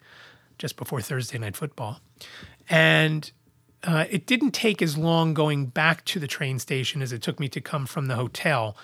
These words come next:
Uh, I'm not sure what way we took. I don't know if we went down Ninth. I, I really don't know, 'cause I, I couldn't really tell. And since I'm not familiar with the, uh, Upper West Side, I have no idea. I just knew once we got, we went back through Columbus Circle again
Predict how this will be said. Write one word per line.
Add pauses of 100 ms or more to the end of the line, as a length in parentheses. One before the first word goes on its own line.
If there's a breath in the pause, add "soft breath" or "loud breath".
(380 loud breath)
Uh,
I'm
not
sure
what
way
we
took.
I
don't
know
if
we
went
down (320 soft breath)
Ninth.
I,
I
really
don't
know,
'cause
I, (260)
I
couldn't
really
tell. (180)
And
since
I'm
not
familiar
with
the, (480 loud breath)
uh,
Upper
West
Side,
I
have
no
idea. (220 loud breath)
I
just
knew
once
we
got,
we
went
back
through
Columbus
Circle
again